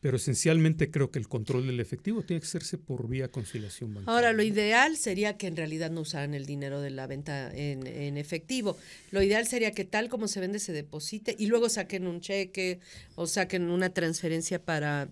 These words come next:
Speaker 2: un encargado de gastos menores, incluso por tienda. Pero bueno, ya ahí, eh, es, con esa transferencia se le responsabiliza a esa persona que tiene que entregar sus comprobantes de gastos.
Speaker 1: Así es, pero ya sabes cómo se maneja el dueño.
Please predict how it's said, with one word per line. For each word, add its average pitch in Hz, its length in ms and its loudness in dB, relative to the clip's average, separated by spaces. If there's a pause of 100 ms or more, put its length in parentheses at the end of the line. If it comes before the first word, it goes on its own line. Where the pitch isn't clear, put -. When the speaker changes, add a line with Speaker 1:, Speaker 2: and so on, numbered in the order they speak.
Speaker 2:
un 175 320 2
encargado 170 500 2
de 151 280 -2
gastos 156 420 -2
menores, 185 720 0 (360)
incluso 240 360 2
por 175 160 2
tienda. 226 300 4
Pero 185 240 6
bueno, 220 220 4
ya 196 240 6
ahí, 240 280 4 (500)
eh, 175 300 2
es, 175 240 4
con 190 160 6
esa 196 160 6
transferencia 220 460 2
se 226 120 0
le 175 120 6
responsabiliza 185 840 2
a 285 40 0
esa - 140 -2
persona 185 300 0
que 208 80 -4
tiene 185 220 0
que 190 60 -4
entregar 175 280 -2
sus 170 160 -6
comprobantes 156 800 -2 (320)
de 165 140 4
gastos. 214 380 6
Speaker 1:
Así - 200 -2
es, - 80 -2
pero 180 360 4
ya 233 180 2
sabes 254 400 2
cómo 233 260 0
se - 140 -2
maneja 202 400 2
el 190 100 4
dueño. 185 480 4